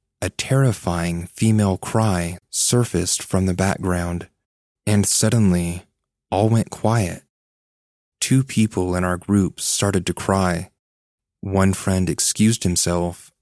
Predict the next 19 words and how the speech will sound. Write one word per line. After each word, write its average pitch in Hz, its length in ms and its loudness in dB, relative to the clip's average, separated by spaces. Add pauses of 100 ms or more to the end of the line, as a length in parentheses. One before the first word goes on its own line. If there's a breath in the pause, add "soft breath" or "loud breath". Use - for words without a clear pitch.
saying 110 440 0
he 107 140 -2
did 95 140 -2
not 104 340 0
want 95 200 -2
to 92 60 -6
hear 95 320 0
that 87 260 -4
kind 92 220 -4
of 85 120 -6
stuff. - 640 -4 (840)
I 101 320 4
won't 113 320 2
deny 92 440 2
it 90 280 -2 (160)
freaked - 460 -2
me 101 220 4
out 87 240 -2
too. 92 340 0